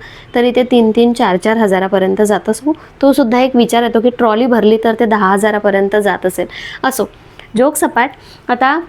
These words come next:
पुरणपोळीसाठी मी तूप आणलं होतं, तर मस्तपैकी आता दोन पुरणपोळ्या करून घेते, एक रियांशसाठी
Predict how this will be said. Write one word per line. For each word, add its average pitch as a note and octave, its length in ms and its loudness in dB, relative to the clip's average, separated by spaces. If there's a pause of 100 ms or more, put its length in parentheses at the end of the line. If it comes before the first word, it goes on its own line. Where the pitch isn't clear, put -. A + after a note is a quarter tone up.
(100)
पुरणपोळीसाठी C4+ 880 2
मी C4 260 4 (120)
तूप D#4 180 0
आणलं B3 240 0
होतं, G#3+ 380 0
तर G#3 80 0
मस्तपैकी G#3 460 0
आता G#3 180 -2
दोन A3+ 280 2
पुरणपोळ्या A3+ 520 0
करून A3 280 2
घेते, A#3 280 2 (300)
एक C4 200 0
रियांशसाठी B3+ 720 2